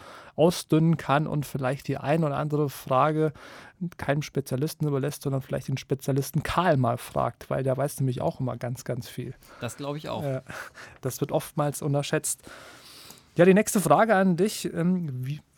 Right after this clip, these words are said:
Speaker 1: wie hast du denn deine Vision gefunden, beziehungsweise was hast du für einen Tipp an die Hörer, die noch keine Vision haben?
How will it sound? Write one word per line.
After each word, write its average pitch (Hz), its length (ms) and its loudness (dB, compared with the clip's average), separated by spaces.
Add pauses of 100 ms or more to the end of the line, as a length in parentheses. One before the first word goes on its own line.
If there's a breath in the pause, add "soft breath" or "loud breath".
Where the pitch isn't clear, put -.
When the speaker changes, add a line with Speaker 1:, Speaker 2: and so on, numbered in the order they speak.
Speaker 1:
wie 160 180 2
hast 175 220 -2
du 185 60 6
denn 170 340 6
deine 147 320 2
Vision 139 320 4
gefunden, 208 640 4
beziehungsweise 160 960 4
was 147 160 -4
hast - 180 -6
du 156 60 -4
für - 200 -2
einen 147 100 0 (120)
Tipp 233 200 4 (220)
an 143 260 2
die 131 280 2
Hörer, 170 560 4
die 143 320 -2
noch 143 180 -4
keine 143 220 -2
Vision 147 320 2
haben? 127 300 -2